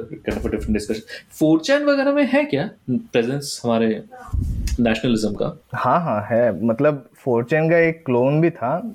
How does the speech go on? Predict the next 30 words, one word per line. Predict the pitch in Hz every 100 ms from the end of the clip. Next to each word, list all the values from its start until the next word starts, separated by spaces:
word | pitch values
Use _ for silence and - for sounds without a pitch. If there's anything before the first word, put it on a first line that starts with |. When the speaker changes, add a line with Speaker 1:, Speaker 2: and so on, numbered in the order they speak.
| -
Speaker 2:
अ, | 107 104 403 403 403 403 403 403 403 403 403 403
and | 403 - 107 107 110 104 - 123
वो | 131
काफी | 120 120 170
चल | 175 156
रहा | 151 143
था। | 160
फिर | 175 165
ये | 151 139 139 160
जब | 156 156
हुआ | 147 147
था | 151
ना, | 170 156 113 - - - - - -
ये | 120 117 120 - - -
ट्रेड | 120 127 127
वर्सेस | 127 139 131
रायता | 123 107 117
टाइप, | 117 120
जो | 123 131 131 127
ऑक्शन | 120 117 - 151
वगैरह | 147 143
चला | 147 135 127
रहे | 127 120
थे | 120
ये | 110
लोग, | 107 110
बुल्ली | 110 110
बाई | 104 101
टाइप, | 95 95 92 -
Speaker 1:
हम्म, | 120